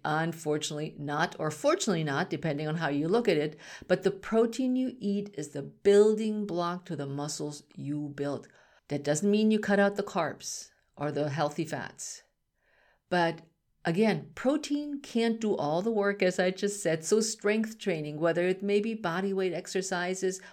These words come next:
weights, bands, or Pilates, is essential to forcing those muscle fibers into action.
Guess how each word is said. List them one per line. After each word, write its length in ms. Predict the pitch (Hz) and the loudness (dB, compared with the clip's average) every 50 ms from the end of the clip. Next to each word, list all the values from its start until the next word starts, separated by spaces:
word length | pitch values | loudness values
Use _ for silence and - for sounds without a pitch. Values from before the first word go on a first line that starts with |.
| - _ | -14 _
weights, 480 | - 175 185 185 165 - - - - - - - - - _ _ | 4 6 6 8 6 4 0 -4 -6 -6 -10 -20 -20 -20 _ _
bands, 580 | - 139 131 180 180 180 180 160 143 139 139 - - _ | -12 0 2 4 4 4 4 2 0 -2 -6 -8 -8 _
or 180 | 165 190 220 | -4 -4 -4
Pilates, 760 | 214 214 - - 214 196 190 190 202 214 226 214 196 202 - - - | -4 -6 -6 -4 -2 -2 -2 -2 -2 -2 0 0 -2 -2 -2 -6 -6
is 180 | 190 175 - - - | -6 -6 -6 -8 -8
essential 680 | 160 - - - - 240 254 254 254 240 - 170 143 143 | -6 -6 -6 -4 -4 -2 -2 -2 -2 -2 -4 -6 -6 -6
to 160 | - - 151 | -8 -10 -12
forcing 720 | - - - - 247 269 285 285 - - 294 285 277 254 | -12 -12 -10 -6 -4 -4 -4 -4 -4 -6 -6 -4 -2 -2
those 320 | 220 220 220 220 220 - | 0 0 0 -2 -4 -4
muscle 320 | 208 190 190 196 - 196 185 | -2 -4 -2 -2 -4 -4 -6
fibers 560 | 190 - 170 160 165 170 170 170 170 165 - | -4 -4 -4 -4 -2 -4 -4 -4 -6 -6 -6
into 380 | - - 165 165 165 - 156 - | -8 -6 -6 -6 -6 -10 -10 -6
action. 500 | - 139 160 160 - - - - - - | -6 -6 -6 -6 -8 -10 -10 -10 -12 -14